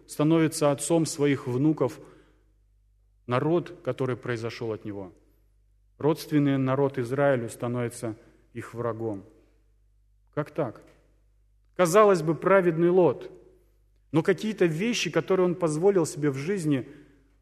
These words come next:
впоследствии разрушили его жизнь. Знаете, мы все понимаем прекрасно, что есть грех, но какие-то вещи мы почему-то позволяем себе.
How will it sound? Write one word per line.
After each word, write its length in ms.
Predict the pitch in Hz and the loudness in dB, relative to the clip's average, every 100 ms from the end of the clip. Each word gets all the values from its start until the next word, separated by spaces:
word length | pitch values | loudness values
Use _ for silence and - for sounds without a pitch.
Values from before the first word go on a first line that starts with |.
| _ | _
впоследствии 640 | - 147 - 180 175 - 135 | -4 -4 0 0 0 -2 -2
разрушили 640 | 131 123 143 151 - 110 | -2 -2 -4 -4 -8 -10
его 180 | 104 104 | -10 -10
жизнь. 300 | 101 98 - _ _ _ _ _ _ - | -12 -18 -20 _ _ _ _ _ _ -4
Знаете, 280 | 175 180 143 | -2 0 -2
мы 120 | 143 | -2
все 180 | - 175 | 0 0
понимаем 480 | 151 143 160 147 | 2 2 2 0
прекрасно, 480 | 131 127 151 139 123 | -2 -2 -2 -2 -4
что 160 | - 135 | -8 -4
есть 220 | 123 110 | -4 -4
грех, 360 | 123 127 101 - - _ _ _ _ _ _ _ _ _ _ _ _ _ _ - | -4 -4 -6 -14 -20 _ _ _ _ _ _ _ _ _ _ _ _ _ _ -8
но 120 | 135 | -4
какие-то 400 | 143 139 143 139 | -4 -4 -2 0
вещи 320 | 147 156 - | 0 0 -2
мы 120 | 120 | -6
почему-то 440 | 110 - 131 123 113 | -8 -8 -6 -6 -8
позволяем 600 | 120 107 113 117 107 95 | -10 -8 -8 -6 -8 -10
себе. 300 | - 95 | -16 -20